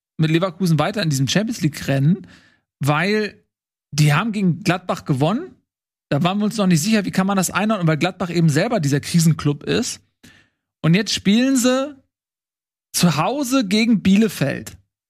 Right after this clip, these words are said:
die vermeintlich nach Schalke qualitativ am wenigsten gefährliche Mannschaft, sag ich mal. Und verkacken's einfach.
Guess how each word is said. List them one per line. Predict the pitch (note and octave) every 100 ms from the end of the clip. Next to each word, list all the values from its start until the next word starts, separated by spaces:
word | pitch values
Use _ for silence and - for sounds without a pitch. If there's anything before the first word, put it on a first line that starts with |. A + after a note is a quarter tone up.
| -
die | G3+ A3+
vermeintlich | F#3+ - F3+ E3+ G#3 B3+ B3+ - C#3 A2+ B2+
nach | E3 F3+
Schalke | - F3 G3+ F3 C#3+ - _ _ _ _ _ _ _ -
qualitativ | F#3+ G3 F3+ F3+ F#3 - - _ _ _ _ _ _ _ _ _ _ _ _ _ _ _ _ _ _ _ _ -
am | C#3+
wenigsten | G3 A#3 G#3+ F#3+
gefährliche | E3 E3+ E3 D3
Mannschaft, | D3 D3 C#3 B2+ -
sag | C3+
ich | A#2+ -
mal. | - - - _ - - _ _ _ _ _ _ _ _ _ _ _
Und | F#3 G#3
verkacken's | B3 - C#4 C#4 -
einfach. | D3 A#2+ C3+